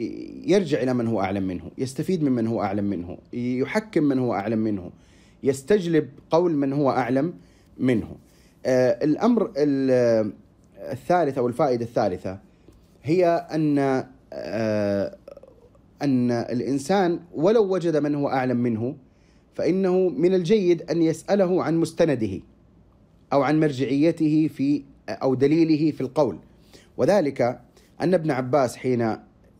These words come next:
استدعى أبي بن كعب، آه، استدعى أبي بن كعب، قال له: "هل سمعت النبي صلى الله عليه وسلم يذكر شأنه؟"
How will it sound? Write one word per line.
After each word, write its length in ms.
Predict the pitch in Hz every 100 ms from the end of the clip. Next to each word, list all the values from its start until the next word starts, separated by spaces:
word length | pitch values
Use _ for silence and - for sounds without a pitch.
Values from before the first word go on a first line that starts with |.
| -
استدعى 540 | 120 - 196 175 135 127
أبي 240 | 143 135
بن 140 | 117
كعب، 340 | 113 117 104 147 - _ _ _ _ -
آه، 200 | 104 104
استدعى 360 | 101 - 127 107
أبي 200 | 107 113
بن 100 | 104
كعب، 360 | 101 131 156 - _ _ _ _ -
قال 280 | 202 233 208
له: 340 | 196 185 214 208 - _
"هل 200 | - 294
سمعت 400 | 294 254 247 233
النبي 460 | 208 185 170 202 180
صلى 180 | 165 151
الله 180 | 151
عليه 160 | 156 147
وسلم 280 | 139 147 139
يذكر 320 | 143 131 127
شأنه؟" 480 | 120 139 117 123